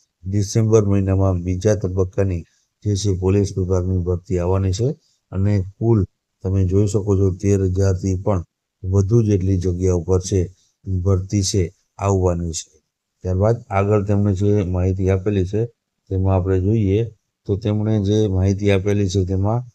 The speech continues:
સાત હજારથી પણ વધુ મિત્રો છે તે બિન હથિયારી લોકરક્ષકની આવી શકે છે. એટલે કે સાત હજારથી પણ વધુ જગ્યા તો મિત્રો ફક્ત જે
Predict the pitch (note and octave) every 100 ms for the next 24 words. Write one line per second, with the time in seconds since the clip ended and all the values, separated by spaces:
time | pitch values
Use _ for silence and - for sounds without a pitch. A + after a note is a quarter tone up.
0 | _ _ - G2+ G2 G2 G2+ G2+ G#2 G2+
1 | A2 F#2+ G#2 G#2 G#2 F#2+ F2+ G2 F#2+ G#2+
2 | G#2 F#2 G2+ G2 F#2 G#2+ F2+ - _ _
3 | _ - A2 G2+ F#2 G#2+ A2 G2+ F#2+ G#2
4 | G2+ G2 G#2 G#2 - _ _ - F#2 F#2
5 | G2+ A2 - G2+ G2 - G2+ F#2+ - -
6 | G#2 G#2 B2+ F#2+ F#2+ F#2 F2+ F#2 E2+ F2+
7 | F#2 G#2+ B2+ C3 _ _ _ - - G2+
8 | G#2 G#2+ G#2 G#2+ G2+ G2+ G#2+ G2+ F2 F2+
9 | F2+ A2 G#2 G2+ G#2 G2 G2 G2 G2 F2+
10 | G2 G2 - A2 A2+ _ _ _ -